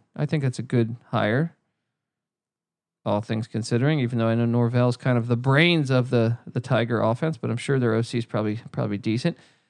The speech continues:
My guy, my guy, former Colorado head coach Mike MacIntyre,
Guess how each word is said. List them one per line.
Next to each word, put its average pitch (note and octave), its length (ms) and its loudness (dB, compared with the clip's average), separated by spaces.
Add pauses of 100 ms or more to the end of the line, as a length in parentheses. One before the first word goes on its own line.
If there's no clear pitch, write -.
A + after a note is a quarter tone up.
(140)
My E3+ 200 6
guy, F3 460 4 (160)
my C#3+ 240 0
guy, A#2+ 200 2
former C#3 320 2
Colorado C#3 500 4
head C3+ 220 2
coach C#3 280 0
Mike C3+ 340 2
MacIntyre, A2+ 840 -2